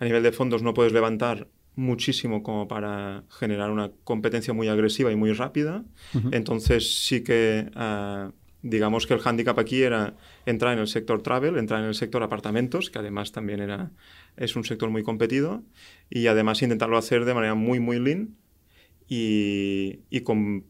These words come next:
Speaker 1: pocos fondos. Y al final, lo bueno es que en este caso, en el caso de Apartum, sí que era, al ser un nicho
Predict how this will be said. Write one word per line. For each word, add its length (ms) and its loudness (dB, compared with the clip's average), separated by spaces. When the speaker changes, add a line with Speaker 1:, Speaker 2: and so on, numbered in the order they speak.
Speaker 1:
pocos 600 4
fondos. 580 -6
Y 100 -2
al 120 2
final, 380 0
lo 140 6
bueno 180 6
es 120 0
que 180 6
en 100 2
este 200 0
caso, 240 -2
en 80 -2
el 100 -2
caso 220 -4
de 60 0
Apartum, 420 -4
sí 180 -2
que 80 0
era, 200 2
al 260 -2
ser 180 0
un 140 4
nicho 520 0